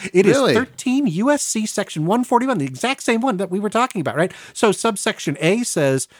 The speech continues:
Speaker 1: uh, and again, this gets amended periodically. So this one, uh, was last amended in nineteen seventy-six and says,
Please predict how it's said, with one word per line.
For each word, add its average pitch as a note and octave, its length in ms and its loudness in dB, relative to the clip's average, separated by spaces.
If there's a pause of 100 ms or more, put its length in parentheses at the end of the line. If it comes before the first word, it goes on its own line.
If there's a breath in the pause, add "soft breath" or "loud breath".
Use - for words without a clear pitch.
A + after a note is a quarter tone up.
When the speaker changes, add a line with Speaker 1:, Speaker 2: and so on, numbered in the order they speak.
(120)
Speaker 1:
uh, C#3 220 2
and E3+ 80 2
again, G3 200 4
this E3+ 120 0
gets - 180 0
amended C#3 460 2 (480)
periodically. B2+ 600 0
So A#2+ 200 -6
this D3 180 -4
one, B2 220 -2 (280 loud breath)
uh, B2 220 0
was C3+ 100 -6
last C#3 280 2
amended A#2+ 320 -2
in A#2 40 -10
nineteen A#2+ 280 -4
seventy-six A2+ 580 -6
and A2+ 100 -10
says, G#2+ 220 -6